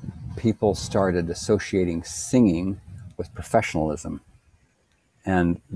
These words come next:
comparing themselves to that. Not only that, but the, the practice of communal singing as part of group culture started to disintegrate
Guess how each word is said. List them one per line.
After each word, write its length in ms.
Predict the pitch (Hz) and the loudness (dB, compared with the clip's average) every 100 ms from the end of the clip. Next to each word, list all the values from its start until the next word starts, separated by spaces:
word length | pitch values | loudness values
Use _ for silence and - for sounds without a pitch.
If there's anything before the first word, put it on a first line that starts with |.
| - _ | -12 _
comparing 420 | - 90 101 101 | -4 0 4 4
themselves 440 | 90 87 - 87 - | 2 0 0 0 0
to 120 | 80 | -4
that. 520 | 80 95 85 - - _ _ _ _ _ - | 0 2 2 0 -6 _ _ _ _ _ -4
Not 220 | 104 123 | 0 4
only 180 | 131 107 | 4 4
that, 340 | 101 101 90 | 6 4 2
but 220 | 87 90 - | 0 0 -2
the, 180 | 87 87 - 90 | -6 -6 -8 -8
the 120 | 92 | -8
practice 520 | - 110 104 - - | -2 -2 -2 -4 -6
of 160 | 85 - | -6 -4
communal 420 | 92 92 104 87 | 0 4 4 4
singing 560 | - 101 95 92 87 - _ _ _ | 0 0 2 0 -4 -10 _ _ _
as 160 | 95 90 | -8 -6
part 320 | - 101 92 | -2 0 2
of 160 | 80 76 | 0 -2
group 300 | 95 92 - | -2 -4 -6
culture 520 | - 101 - - 73 | -2 -2 0 -4 -6
started 440 | - - 85 78 | -6 -4 -2 -2
to 100 | - | -6
disintegrate 680 | 76 80 - 82 73 76 | -8 -6 -4 -2 -2 -6